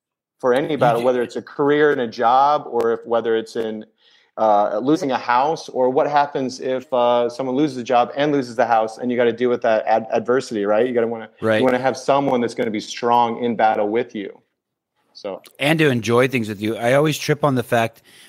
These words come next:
Speaker 2: one of the saddest things about parents who get a divorce is no one thinks your kids are cute except you. So that's the coolest thing about having a
Speaker 1: <laughs>
Speaker 2: wife.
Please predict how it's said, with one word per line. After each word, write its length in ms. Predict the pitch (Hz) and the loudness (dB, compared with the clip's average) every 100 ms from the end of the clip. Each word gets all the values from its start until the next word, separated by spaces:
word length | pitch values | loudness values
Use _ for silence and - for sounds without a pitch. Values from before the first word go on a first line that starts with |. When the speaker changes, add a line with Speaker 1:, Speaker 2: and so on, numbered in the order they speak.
| - | -6
Speaker 2:
one 100 | 117 | -2
of 80 | 120 | -2
the 80 | |
saddest 340 | 120 127 127 127 | 0 0 0 -2
things 220 | 123 110 | -4 0
about 240 | 110 104 | -2 -2
parents 400 | - 117 113 101 | -2 -2 -2 -4
who 80 | 113 | -8
get 380 | 95 107 101 - | -2 -2 -2 -6
a 480 | 110 101 95 92 87 _ _ _ _ _ _ _ - | -6 -4 -4 -4 -8 _ _ _ _ _ _ _ -8
divorce 720 | 104 92 117 120 101 104 - - - - | -6 0 2 4 2 -2 -8 -12 -14 -8
is 140 | 110 | 0
no 200 | 123 160 | 2 4
one 180 | 165 123 | 4 2
thinks 280 | 127 113 107 | -2 -2 -4
your 80 | |
kids 340 | 98 117 110 92 | -4 -2 -2 -4
are 60 | |
cute 320 | 87 - 117 95 | -6 -2 0 -2
except 400 | - 95 - 107 | -4 -6 -4 -4
you. 260 | 104 73 | -2 -4
So 160 | - 95 | -8 -4
that's 220 | 120 127 | -4 -2
the 80 | 113 | -6
coolest 300 | 117 107 - | -2 -2 -2
thing 120 | 104 | -2
about 200 | 98 92 | -2 -2
having 240 | 98 90 87 | -2 -2 -2
a 80 | |
Speaker 1:
<laughs> 120 | 87 104 | 0 0
Speaker 2:
wife. 240 | 85 - | 0 -6